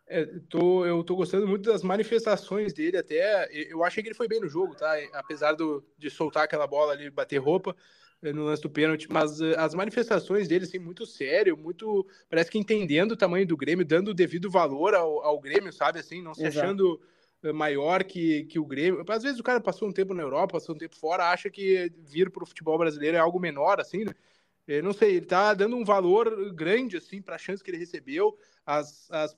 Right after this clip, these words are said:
Speaker 1: os posicionamentos dele, assim, nas entrevistas e tal. Eu, eu tô gostando das manifestações dele também, assim, de, de pós-jogo. Ontem ele, eh, parou na zona mista ali da arena, falou sobre, disse que ficou,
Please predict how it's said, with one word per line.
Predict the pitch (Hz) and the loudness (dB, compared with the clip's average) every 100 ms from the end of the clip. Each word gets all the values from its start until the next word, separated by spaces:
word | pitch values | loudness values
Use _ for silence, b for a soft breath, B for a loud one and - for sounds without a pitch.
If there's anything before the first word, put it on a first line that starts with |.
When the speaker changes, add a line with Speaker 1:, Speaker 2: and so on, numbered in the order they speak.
| - | -12
Speaker 1:
os | 185 175 | -12 -4
posicionamentos | 208 208 214 196 156 185 233 | -2 -2 -2 -4 -2 -4 -4
dele, | - 190 | -2 -2
assim, | 175 175 | -2 -8
nas | 170 | -10
entrevistas | 165 165 165 123 160 233 - 147 135 | -12 -10 -10 -10 -6 -6 -6 -10 -14
e | |
tal. | - 143 175 196 170 | -12 -4 0 2 0
Eu, | 165 165 165 | -2 -4 -6
eu | 170 | -8
tô | 170 | -6
gostando | 202 185 202 | -4 -2 -2
das | 220 | -2
manifestações | 190 240 233 240 226 - 208 208 | -2 -4 -4 -4 -4 -4 -4 2
dele | 175 196 | 2 2
também, | 180 160 165 | 0 -6 -8
assim, | - 170 | -6 -8
de, | 170 160 - _ _ _ - | -6 -6 -8 _ _ _ -18
de | 135 147 | -10 -6
pós-jogo. | - 180 165 147 185 156 | 4 4 4 2 2 2
Ontem | 185 185 180 | 0 0 2
ele, | 170 156 160 | 2 0 -4
eh, | 143 | -4
parou | 135 143 156 | 0 2 2
na | 185 | 0
zona | 165 170 147 | -2 -4 -4
mista | 170 170 | -6 -4
ali | 160 | -2
da | 165 | -2
arena, | 131 170 170 | -2 -4 -4
falou | - 127 156 | -4 -2 -2
sobre, | 175 160 139 135 _ - | -4 -6 -8 -14 _ -14
disse | 160 | -14
que | - | -14
ficou, | - 160 180 180 156 135 | -10 -2 0 4 2 0